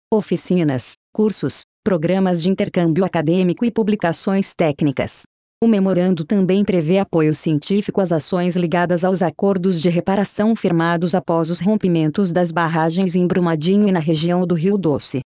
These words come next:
A secretária adjunta da secretária-geral e responsável pela Subsecretaria de Gestão Estratégica e Reparação da ceplag M G, Gabriela Brandão,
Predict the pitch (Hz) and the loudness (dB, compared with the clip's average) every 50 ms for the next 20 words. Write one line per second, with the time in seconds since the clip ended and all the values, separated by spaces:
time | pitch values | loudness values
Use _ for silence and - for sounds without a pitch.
0 | _ _ _ _ - 196 190 - - 196 - - 190 190 - - 175 165 165 175 | _ _ _ _ -4 -2 -2 -2 -4 -6 -4 -4 -4 -4 -2 -2 0 0 0 0
1 | 180 180 180 165 165 175 165 196 220 220 - 196 180 185 175 - - 190 - 190 | 0 -2 -2 -2 -4 -2 -2 0 0 0 0 -2 -2 -2 -2 -4 -6 -4 -4 -4
2 | 190 185 - 185 170 165 165 175 175 175 170 185 175 165 170 175 175 180 165 151 | -4 -2 -2 -2 0 0 0 0 0 0 0 0 0 0 0 0 0 0 0 0
3 | 180 190 - - 170 160 147 - 185 175 170 160 170 160 - 202 190 185 165 - | -2 -4 -2 -2 -2 -2 0 0 -2 0 0 0 0 0 0 0 0 0 -2 -2
4 | - 180 180 190 - - 185 - 190 196 - 196 175 165 185 175 151 175 165 165 | -2 -2 -2 -2 -2 -4 -4 -2 -4 -2 0 0 0 0 0 0 0 0 0 0
5 | 147 - - - 220 226 240 226 - - 202 208 - - 185 160 156 139 131 127 | 0 0 -2 0 0 0 0 -2 -2 -2 -2 -2 -2 0 0 0 0 0 -2 -4
6 | - - 160 160 156 - - 190 202 196 - - - 196 185 185 170 208 196 - | -4 -2 -2 -2 -2 0 0 0 0 0 -2 -2 -2 -2 0 2 2 0 0 -2
7 | - - 160 160 - 202 196 196 190 202 190 190 185 175 165 170 190 214 233 - | -2 -2 -2 0 0 0 0 2 2 2 2 2 2 2 2 2 2 0 0 -2
8 | _ _ _ 190 175 196 190 170 185 180 175 180 170 180 180 180 175 151 170 160 | _ _ _ -2 0 0 2 2 2 2 2 2 2 0 0 0 2 0 0 0
9 | 147 | 0